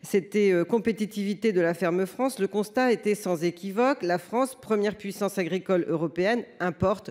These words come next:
Je vais pas vous redonner les chiffres, Madame la Ministre, je pense que vous les connaissez. La liste était donc longue, le constat é-, é-, était un peu laconique, puisque nous étions, euh, à, à dire que nous sommes en train de perdre notre souveraineté,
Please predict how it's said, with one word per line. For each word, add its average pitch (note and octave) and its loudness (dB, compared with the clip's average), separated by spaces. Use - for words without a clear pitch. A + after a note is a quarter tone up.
Je D#3 -4
vais G3+ 2
pas A#3 0
vous G#3 0
redonner F#3+ 2
les F3 2
chiffres, F#3+ -4
Madame F3 2
la F3 2
Ministre, F#3 0
je F3 0
pense A#3 -2
que B3+ 4
vous A3 2
les A#3+ 4
connaissez. F#3 2
La G#3 4
liste A#3+ 2
était F#3+ 2
donc F#3 0
longue, A3 6
le F3+ 4
constat A#3+ 0
é-, F3+ 0
é-, F3+ 2
était A3+ 2
un F3+ 2
peu F#3+ 0
laconique, F#3+ 2
puisque - -8
nous D#3+ 0
étions, F3+ 0
euh, D3+ 0
à, D#3 -4
à D#3+ 0
dire A3+ -4
que G3+ -2
nous F#3 0
sommes F#3+ -2
en F3 -2
train A#3+ -4
de F#3 0
perdre A3+ -2
notre F3+ -4
souveraineté, G3+ -6